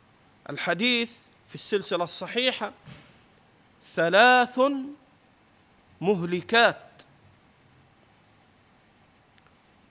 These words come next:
شح مطاع، وهوى متبع، وإعجاب المرء بنفسه".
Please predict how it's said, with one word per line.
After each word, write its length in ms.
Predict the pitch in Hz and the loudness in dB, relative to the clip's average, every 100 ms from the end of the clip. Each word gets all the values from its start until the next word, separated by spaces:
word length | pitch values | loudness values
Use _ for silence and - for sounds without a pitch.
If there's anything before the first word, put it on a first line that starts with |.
| _ _ _ _ _ | _ _ _ _ _
شح 480 | - - 285 - - | -6 2 2 2 -4
مطاع، 880 | 254 240 226 208 208 196 170 92 - - _ _ _ _ _ _ _ _ _ _ _ _ _ _ - | -4 -2 -4 0 4 4 4 -2 -12 -20 _ _ _ _ _ _ _ _ _ _ _ _ _ _ -4
وهوى 500 | 156 165 220 240 208 | -2 2 4 4 2
متبع، 880 | 175 185 240 - - 226 262 285 - - _ _ _ _ _ _ - | 0 -6 -8 -4 0 4 4 2 -2 -16 _ _ _ _ _ _ -6
وإعجاب 960 | 147 - 175 156 143 202 233 226 175 | -4 -2 -4 -4 0 2 4 4 2
المرء 560 | 180 160 170 233 247 247 | -4 -6 -4 -4 -4 -8
بنفسه". 520 | 247 202 151 - - | -6 -6 -8 -12 -16